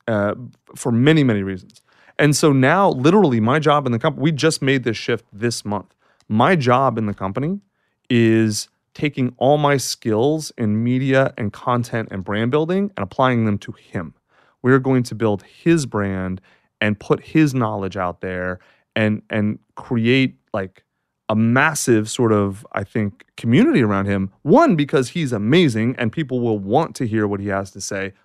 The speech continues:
a hundred percent. But two, because, it, like I said, if it's about me, the decision is different than if it's about us and about the, you know, the, the company and the tribe and, and the authors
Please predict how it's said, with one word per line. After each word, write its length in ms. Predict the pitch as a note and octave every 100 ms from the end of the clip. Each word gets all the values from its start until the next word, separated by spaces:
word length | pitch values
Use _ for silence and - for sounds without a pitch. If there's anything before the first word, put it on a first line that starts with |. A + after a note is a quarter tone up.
| -
a 60 | G#2
hundred 280 | D#3+ D3
percent. 380 | B2 A#2 F3 A#2+ - _ _ -
But 160 | C3
two, 260 | - A#3+ B3
because, 680 | D3 B2 A#2 A2+ G#2+ G#2 - _ _ _ _ -
it, 140 | C3+
like 200 | B2+ A#2
I 100 | C#3+
said, 340 | C#3+ A3 A#2 - -
if 140 | B2+
it's 160 | B2+ C3
about 320 | B2+ B2 A2+
me, 500 | D3 A3+ C3 B2 D#3+ _ _ _ _ _ _ -
the 240 | A#2 B2+
decision 420 | B2 A#2 C#3+ C3
is 120 | A#2 G2+
different 340 | D#3+ C#3 A2
than 120 | G#2+
if 100 | G#2+
it's 120 | G#2+ -
about 240 | G2+ G2
us 460 | G2+ F2+ - - - _ _ _ -
and 260 | A#2 A2+ -
about 240 | A2 A2
the, 100 | B2+ -
you 100 | A#2+
know, 80 |
the, 140 | G2+ A2
the 160 | -
company 480 | A2 - C3+ A2+ G#2+
and 100 | F#2+
the 60 | F#2
tribe 480 | - C3 A#2 G#2 G#2
and, 180 | G#2 G#2+
and 140 | G#2+
the 80 | A2
authors 580 | - A#2+ A#2 G2 F#2